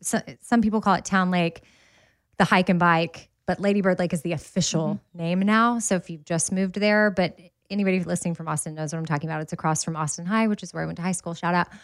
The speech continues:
Speaker 1: But I ran there, and after I graduated college and moved back to Austin, and I would go meet my friends to run there, and we were all single,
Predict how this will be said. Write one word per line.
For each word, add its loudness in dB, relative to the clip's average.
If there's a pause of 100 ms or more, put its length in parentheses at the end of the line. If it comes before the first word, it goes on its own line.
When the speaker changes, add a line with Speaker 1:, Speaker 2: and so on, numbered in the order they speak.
(360)
Speaker 1:
But 4 (680)
I 4
ran 4
there, 2
and -6
after 2
I 4
graduated 2
college 0
and -6
moved -4
back -4
to -10
Austin, -4
and -14
I -2
would -4
go 0
meet -4
my -4
friends -6
to -6
run -2
there, -6
and -10
we -6
were 0
all 2
single, 2